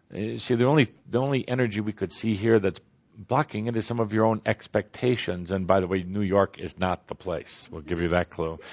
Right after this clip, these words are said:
Uh, there are some other wonderful places, and not L A either. Uh, there are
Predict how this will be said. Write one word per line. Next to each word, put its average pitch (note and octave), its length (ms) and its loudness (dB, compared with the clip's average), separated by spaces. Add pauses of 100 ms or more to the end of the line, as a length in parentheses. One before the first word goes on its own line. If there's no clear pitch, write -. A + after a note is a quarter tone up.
(380)
Uh, F2 300 0
there E2 140 4
are D#2+ 40 2
some F2+ 220 -2
other F2 180 4
wonderful F#2+ 600 2
places, F2+ 520 -2
and F#2 120 -4
not G#2 280 6
L G#2+ 200 4
A A2 80 6
either. F#2+ 480 0 (560)
Uh, G2 100 -4
there G2+ 240 4
are F#2+ 460 4